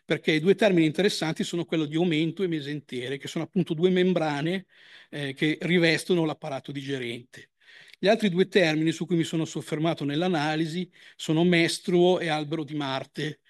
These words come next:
Sono due termini chimici. In questo caso il, per mestruo non si deve intendere, eh, diciamo così, il, il fluido femminile, ecco, mettiamolo in questo senso, ma è un termine alchemico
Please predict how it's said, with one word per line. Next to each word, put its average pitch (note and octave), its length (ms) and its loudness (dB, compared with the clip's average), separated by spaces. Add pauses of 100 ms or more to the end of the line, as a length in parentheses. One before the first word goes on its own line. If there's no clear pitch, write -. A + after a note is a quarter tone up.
(140)
Sono F3+ 200 4
due F#3 160 6
termini F3 380 4
chimici. E3 580 -2 (680)
In F3 120 -4
questo G3+ 260 0
caso G3 280 2
il, F#3 220 2
per F3 180 0
mestruo G3+ 460 0
non F3 160 -2
si F3 140 -8
deve E3+ 240 2
intendere, D3+ 920 -6 (400)
eh, D#3 920 -10
diciamo D#3+ 300 -4
così, D3 380 -4
il, C#3+ 440 -6 (920)
il B2+ 120 -10
fluido E3+ 320 -2
femminile, C#3 720 -2
ecco, - 220 -14
mettiamolo C3+ 300 -14
in C3 60 -18
questo C3+ 220 -14
senso, - 460 -12 (440)
ma D#3 300 0
è D3+ 440 0
un E3+ 180 2
termine G3+ 380 4
alchemico E3 880 -2